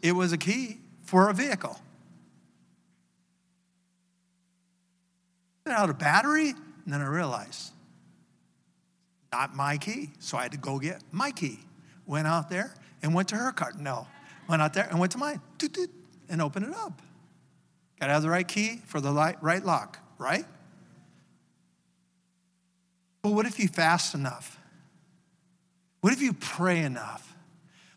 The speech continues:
What if you just cry out to God and whine with the wrong key and, "God, will you open that door? You open the door for anybody I know." "Ah, open the door, you gotta bring,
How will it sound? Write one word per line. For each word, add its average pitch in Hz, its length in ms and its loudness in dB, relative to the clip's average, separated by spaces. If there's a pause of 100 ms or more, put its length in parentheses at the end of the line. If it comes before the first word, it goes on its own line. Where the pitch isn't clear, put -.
What 240 160 2
if 311 140 2
you 208 220 2 (420)
just - 320 2
cry 220 360 2
out 202 120 4
to 160 80 0
God 202 280 6
and 190 260 4
whine 190 560 6 (340)
with 196 220 6
the 196 80 4
wrong 180 320 8
key 185 220 4
and, 170 140 4
"God, 262 360 8
will 277 120 12
you 226 140 2
open 262 300 10
that 233 500 8
door? 226 460 4 (760)
You 320 320 12
open 311 160 6
the 294 120 10
door 285 160 10
for 427 120 8 (200)
anybody 320 300 2
I 254 100 -2
know." 285 160 4 (1600)
"Ah, - 720 6 (480)
open - 340 0
the 349 420 12
door, 311 160 8
you 311 60 6
gotta 302 220 8
bring, 277 260 8